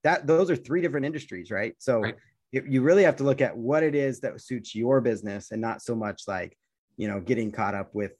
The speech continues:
Speaker 1: with the, the acronyms, right? Do what suits your business the best.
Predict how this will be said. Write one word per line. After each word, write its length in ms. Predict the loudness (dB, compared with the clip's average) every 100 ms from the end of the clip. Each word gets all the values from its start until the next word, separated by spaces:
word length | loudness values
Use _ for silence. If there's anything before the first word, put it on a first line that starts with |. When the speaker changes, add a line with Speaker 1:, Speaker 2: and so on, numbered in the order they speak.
| -12
Speaker 1:
with 240 | -10 -8
the, 280 | -6 -6 -8 -10
the 60 |
acronyms, 600 | -4 -4 -2 -6 -8 -8
right? 200 | -6 -6 -8 _ 2
Do 100 | 2
what 160 | 2
suits 260 | 0 -2 -2
your 140 | -6
business 400 | -4 -8 -10 -12
the 80 | -10
best. 300 | -10 -10 -14